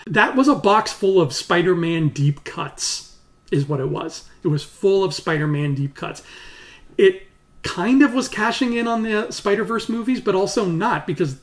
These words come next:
it didn't offer an alternate Miles. It didn't have an alternate Spider-Gwen. Like, it was really just its own little thing.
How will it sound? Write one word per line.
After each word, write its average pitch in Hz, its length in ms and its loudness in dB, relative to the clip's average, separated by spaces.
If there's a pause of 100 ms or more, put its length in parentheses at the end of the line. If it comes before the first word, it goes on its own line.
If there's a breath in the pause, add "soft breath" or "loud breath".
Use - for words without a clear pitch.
(400)
it 156 140 -2
didn't 175 200 2
offer 160 320 -4
an 151 80 -2
alternate 160 440 -4
Miles. 151 640 0
It 135 100 -4
didn't 165 300 -2 (320 soft breath)
have 147 340 -4 (160)
an 175 140 -6
alternate 156 340 -4
Spider-Gwen. 202 560 2
Like, 175 160 -2
it 208 80 -4
was 170 140 -2
really 240 320 -2
just 160 240 -2
its 165 200 -2
own 165 280 -2
little 139 160 -2
thing. 156 320 -12